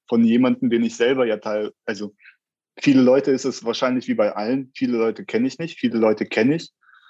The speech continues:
Und egal von wem ein positives Kommentar oder dann auch, also ich weiß noch, Usus Mango hat mich, äh, nach,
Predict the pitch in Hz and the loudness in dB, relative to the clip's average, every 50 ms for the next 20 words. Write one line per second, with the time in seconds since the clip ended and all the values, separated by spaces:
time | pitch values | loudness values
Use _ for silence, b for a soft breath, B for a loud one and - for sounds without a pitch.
0 | b b b b _ _ _ _ - 117 117 117 117 113 110 104 - - _ _ | b b b b _ _ _ _ 0 2 4 4 4 2 0 -2 -6 -10 _ _
1 | _ _ _ _ _ _ _ - 113 101 120 123 143 - - 127 123 113 127 143 | _ _ _ _ _ _ _ -6 -4 0 0 0 0 0 -2 -4 -2 0 0 0
2 | 156 151 131 113 117 113 - 147 151 147 139 120 - 135 120 107 - - - 107 | 0 0 -2 -2 -4 -6 -6 -6 -6 -6 -6 -8 -8 -8 -8 -8 -10 -10 -10 -8
3 | 110 107 104 - 131 143 160 135 107 104 107 101 101 110 117 107 92 107 107 - | -6 -6 -2 0 2 2 4 4 2 2 0 0 0 -2 -4 -4 -4 -6 -8 -10
4 | - _ B B B B B B B B B B - 110 107 117 117 - - 127 | -14 _ B B B B B B B B B B -8 -4 -2 -2 0 0 2 2
5 | 127 127 - 131 113 - - _ _ _ _ _ - 139 139 143 131 - - 135 | 2 2 2 0 0 0 -4 _ _ _ _ _ -2 0 2 2 2 2 2 0
6 | 156 180 170 139 117 117 120 123 120 113 - - - - 113 113 113 113 110 110 | 0 2 2 2 0 0 -2 -4 -6 -8 -10 -12 -8 -6 -4 -2 -2 -2 -2 -4
7 | 110 107 - _ _ _ _ _ - 117 117 117 123 131 135 131 - - | -6 -10 -14 _ _ _ _ _ -8 -4 0 2 4 4 4 2 -2 -8